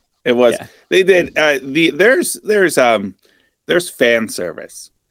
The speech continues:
Speaker 1: and then there's, like, lacing your film with all kinds of references so that the diehards get it. And then there's whatever the fuck this movie did. Like, this movie went so deep and so hard, uh, that they even did the pointing Spider-Man meme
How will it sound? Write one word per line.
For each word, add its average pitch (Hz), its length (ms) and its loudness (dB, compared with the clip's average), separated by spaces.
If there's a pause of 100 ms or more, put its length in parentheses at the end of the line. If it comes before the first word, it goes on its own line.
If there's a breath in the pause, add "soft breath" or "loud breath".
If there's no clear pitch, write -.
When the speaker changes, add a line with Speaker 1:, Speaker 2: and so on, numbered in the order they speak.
(280)
Speaker 1:
and 127 180 4
then 160 280 2
there's, 117 600 2
like, 110 320 2
lacing 120 560 0
your 107 160 -4
film 104 720 -2
with 104 240 -6 (500)
all 127 140 2
kinds 127 280 -2
of 113 60 -6
references 110 500 -4
so 113 120 -2
that 104 160 -10
the 101 80 -6
diehards 104 520 -2
get 110 180 0
it. 117 180 -2 (420 soft breath)
And 143 300 2
then 220 180 2
there's 190 280 2
whatever 139 340 0
the 110 120 -4
fuck - 320 -4
this 101 260 -6
movie 78 280 -12
did. 73 220 -14 (400 soft breath)
Like, 135 280 2
this 226 200 2
movie 226 240 0
went 175 280 -2
so 196 500 2 (120)
deep 143 280 2
and 107 120 -4
so 165 300 0
hard, 98 460 0 (380 soft breath)
uh, 98 440 0
that 135 260 0
they 175 120 0
even 208 260 0
did 160 180 0
the 127 100 0
pointing 151 540 -2
Spider-Man 90 720 -2
meme 78 300 -14